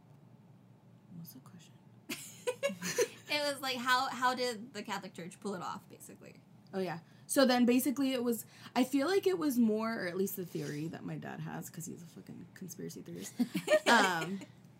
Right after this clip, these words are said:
Speaker 1: the whole thing for him was, like, this was a way to keep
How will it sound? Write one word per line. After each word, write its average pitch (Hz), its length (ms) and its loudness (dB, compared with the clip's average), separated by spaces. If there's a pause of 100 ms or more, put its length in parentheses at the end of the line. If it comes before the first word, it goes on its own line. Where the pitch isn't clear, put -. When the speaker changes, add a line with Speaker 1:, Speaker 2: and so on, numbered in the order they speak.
(100)
Speaker 1:
the 208 180 0
whole 226 340 0
thing 202 540 -2 (160)
for 208 140 -4
him 175 300 -2
was, 175 200 -6
like, 139 300 -8 (800)
this 208 260 4
was 226 200 0
a 214 60 2
way 160 360 -2
to 180 180 -6
keep - 480 -8